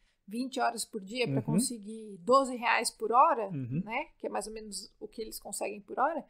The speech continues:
Speaker 1: a gente tá falando de uma, de um, de uma relação capitalista que, que ela se funda, e essas são as últimas páginas desses ca-, desse capítulo, é muito mais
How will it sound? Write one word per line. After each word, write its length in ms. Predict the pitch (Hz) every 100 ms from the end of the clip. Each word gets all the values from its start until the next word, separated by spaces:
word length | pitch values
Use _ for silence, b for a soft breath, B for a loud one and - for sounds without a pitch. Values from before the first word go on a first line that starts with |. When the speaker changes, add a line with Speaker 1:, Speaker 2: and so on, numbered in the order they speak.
| _ _ _ -
Speaker 1:
a 140 | -
gente 240 | 226 262 -
tá 100 | 320
falando 520 | 320 262 254 254 247
de 100 | 226
uma, 340 | 226 226 208 - -
de 180 | 202 190
um, 260 | 311 202 170 _ _ -
de 80 |
uma 140 | 208 233
relação 520 | 233 - - 262 339
capitalista 800 | - - 208 - 285 381 - 214
que, 380 | _ 247 233 240 _ _ _
que 80 | 233
ela 160 | 233
se 200 | 233 -
funda, 800 | 208 - - 285 440 453 220 208 - _ _ _
e 140 | 233 233
essas 280 | 220 240 226
são 120 | 240
as 120 | 220
últimas 340 | 214 233 226
páginas 500 | - 220 214 208 220
desses 360 | - 214 - -
ca-, 200 | - - -
desse 220 | 247 -
capítulo, 580 | 220 - 339 - 226 220 _ _ _ -
é 420 | - 240 - - _
muito 480 | 226 294 508 - 494
mais 640 | 359 131 113 208 - -